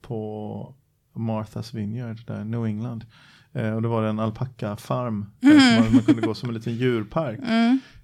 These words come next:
Speaker 1: Eh, som jag gick med min, eh, min då femåriga son. Var, han, han tyckte inte det var jättespännande,
Speaker 2: Nej.
Speaker 1: men lite roligt var det. Men det var ganska
Speaker 2: <laughs> De gör
Speaker 1: roligt.
Speaker 2: ju inte så jättemycket.
Speaker 1: Men har ni funderat med en alpacka-djurpark kanske?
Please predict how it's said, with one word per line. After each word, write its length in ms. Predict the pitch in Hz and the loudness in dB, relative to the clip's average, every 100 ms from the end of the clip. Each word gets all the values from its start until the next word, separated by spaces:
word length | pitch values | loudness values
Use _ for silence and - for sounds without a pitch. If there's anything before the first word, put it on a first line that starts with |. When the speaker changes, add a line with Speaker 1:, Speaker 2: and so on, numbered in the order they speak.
| - | -8
Speaker 1:
Eh, 320 | 113 101 107 | -6 -6 -6
som 180 | - 104 | -8 -8
jag 80 | |
gick 180 | 101 - | -8 -8
med 80 | 104 | -8
min, 260 | 104 98 98 | -6 -4 -6
eh, 240 | 101 107 110 117 | -8 -10 -14 -12
min 200 | 113 104 | -8 -6
då 300 | 101 98 104 107 - - | -6 -6 -6 -10 -14 -6
femåriga 440 | 107 101 101 101 | -4 -4 -6 -8
son. 300 | - 123 127 | -8 -8 -6
Var, 120 | 110 101 | -6 -6
han, 180 | 104 | -4
han 320 | 101 127 135 131 | 2 2 2 -2
tyckte 220 | 135 113 | -4 -6
inte 120 | 104 | -6
det 60 | 101 | -6
var 100 | 104 | -6
jättespännande, 600 | 107 - - 107 107 240 | -8 -12 -10 -4 2 2
Speaker 2:
Nej. 80 | 226 | 4
Speaker 1:
men 180 | - 123 | 0 -2
lite 220 | 123 - | -4 2
roligt 300 | 302 - - | 2 2 -4
var 60 | - | -8
det. 60 | - | -8
Men 60 | - | -6
det 200 | 466 427 | -4 -2
var 60 | 349 | -2
ganska 200 | - 240 | 0 4
Speaker 2:
<laughs> 0 | |
De 60 | |
gör 140 | 240 202 | 6 6
Speaker 1:
roligt. 100 | 208 | 6
Speaker 2:
ju 40 | |
inte 140 | 277 - | 4 2
så 60 | |
jättemycket. 260 | 208 - - | -6 -4 2
Speaker 1:
Men 80 | 135 | 6
har 80 | 139 | 6
ni 60 | |
funderat 260 | 139 143 156 | 4 2 2
med 140 | 143 | 0
en 60 | 143 | 0
alpacka-djurpark 1120 | 143 139 147 139 117 110 117 113 113 180 196 | -2 0 -2 0 0 0 0 -2 -2 -4 -4
kanske? 300 | 123 - 127 | -6 -8 -10